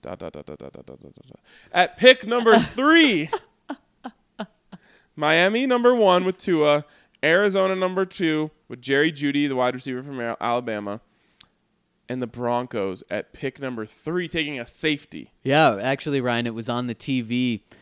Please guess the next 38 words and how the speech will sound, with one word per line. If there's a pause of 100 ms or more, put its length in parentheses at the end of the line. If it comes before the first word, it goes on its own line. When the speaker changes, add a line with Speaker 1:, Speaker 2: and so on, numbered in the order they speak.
(120)
Speaker 2:
uh,
right
before
we
started
this
<laughs>
podcast,
and (800)
we
couldn't
believe
it. (440)
I
mean,
we
don't
know
if
that's
Todd
McShay
making
that
or
if
there's
some
prediction
site
that
they
use,
but (440)
woof,
that
is (360)
damning.